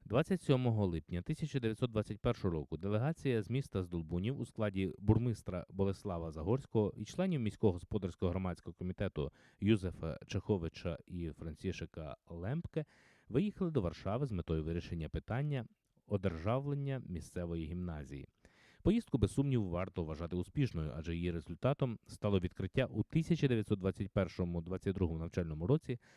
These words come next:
восьмикласної реальної державної польської гімназії в приміщенні колишнього двокласного залізничного училища, яка відтоді фінансувалася з державного бюджету. Магістрат змінив назву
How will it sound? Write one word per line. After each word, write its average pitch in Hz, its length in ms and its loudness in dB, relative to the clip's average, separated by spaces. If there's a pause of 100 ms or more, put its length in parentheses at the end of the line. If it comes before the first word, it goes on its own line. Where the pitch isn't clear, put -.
(180)
восьмикласної 92 840 0
реальної 87 560 0
державної 90 560 0
польської 107 540 6
гімназії 104 560 0
в 127 60 2
приміщенні 92 560 2
колишнього 101 440 2
двокласного 117 500 0
залізничного 95 560 0
училища, 90 640 0
яка 85 300 -6
відтоді 120 460 2
фінансувалася 139 720 0
з 85 40 -4
державного 80 540 -2
бюджету. 82 480 -2 (880)
Магістрат 98 600 0
змінив 87 300 0
назву 87 500 -2